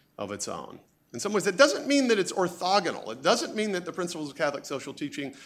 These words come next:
therefore, they're sort of hermetically sealed from economic concerns. That'd be a, a fundamental mistake.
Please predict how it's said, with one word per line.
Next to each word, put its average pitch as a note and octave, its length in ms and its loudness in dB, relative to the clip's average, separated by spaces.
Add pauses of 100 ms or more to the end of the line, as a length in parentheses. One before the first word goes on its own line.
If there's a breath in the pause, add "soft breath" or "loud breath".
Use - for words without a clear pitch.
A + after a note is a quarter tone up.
(180 loud breath)
therefore, G3 380 2
they're D#3 160 0
sort E3 240 -2
of B2+ 120 -6 (140 loud breath)
hermetically F#3 600 0
sealed D#3 680 -2
from D3 180 -4
economic B2 440 -4
concerns. B2+ 440 -6
That'd C3 140 -4
be C3+ 80 -6
a, B2 60 -6
a - 340 -14
fundamental D#3+ 760 -4
mistake. C3 520 -2